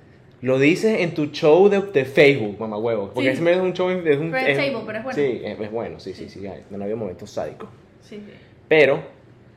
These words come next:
Speaker 1: marico, o sea, lo tienes que decir así en un lugar tan público, así, marico, es como que, "¿Por qué
Speaker 2: Súper
Speaker 1: coño haces
Speaker 2: chimbo.
Speaker 1: eso?".
Speaker 2: No, no, súper
Speaker 1: Y de
Speaker 2: chimbo.
Speaker 1: paso, entonces, marico, se están burlando de ti, porque la caraja tiene alopecia, entonces, ¿sabes? Eh,
Speaker 2: Ujú.
Speaker 1: tiene, no le puede crecer el pelo.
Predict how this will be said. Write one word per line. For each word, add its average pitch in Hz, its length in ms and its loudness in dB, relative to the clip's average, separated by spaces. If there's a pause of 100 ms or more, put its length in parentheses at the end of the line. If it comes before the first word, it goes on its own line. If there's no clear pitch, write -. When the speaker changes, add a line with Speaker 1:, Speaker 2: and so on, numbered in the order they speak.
(160)
Speaker 1:
marico, 170 240 0
o - 20 0
sea, 170 140 4
lo 131 140 2
tienes 143 240 -2
que 240 100 2
decir 139 260 -2
así 175 220 -6
en 175 80 -4
un 180 200 -4
lugar 180 260 0
tan 185 160 -4
público, 170 420 0
así, 135 220 -10
marico, 139 280 -6
es 120 60 -14
como 147 180 -6
que, 127 80 -8
"¿Por 110 160 -10
qué 110 60 -12
Speaker 2:
Súper 135 180 -6
Speaker 1:
coño 143 100 -4
haces 143 180 -6
Speaker 2:
chimbo. 160 140 -4
Speaker 1:
eso?". 147 340 0
Speaker 2:
No, - 100 -12
no, - 140 -14
súper - 240 -16
Speaker 1:
Y 135 100 -6
de 131 80 -4
Speaker 2:
chimbo. 131 120 0
Speaker 1:
paso, 131 200 0
entonces, 160 340 -6 (500)
marico, 165 260 0
se 165 80 -6
están 147 180 0
burlando 185 440 0
de 147 100 0
ti, 123 340 -4 (720)
porque 113 540 -4 (600)
la 110 140 -6
caraja 113 200 -4
tiene 147 160 -4
alopecia, 107 420 -6 (160)
entonces, 107 480 -14
¿sabes? 90 300 -10 (220)
Eh, 247 140 -6
Speaker 2:
Ujú. - 80 -10
Speaker 1:
tiene, - 200 -8
no 104 140 -6
le - 60 -6
puede 127 160 -4
crecer - 180 -12
el 98 60 -18
pelo. 92 200 -6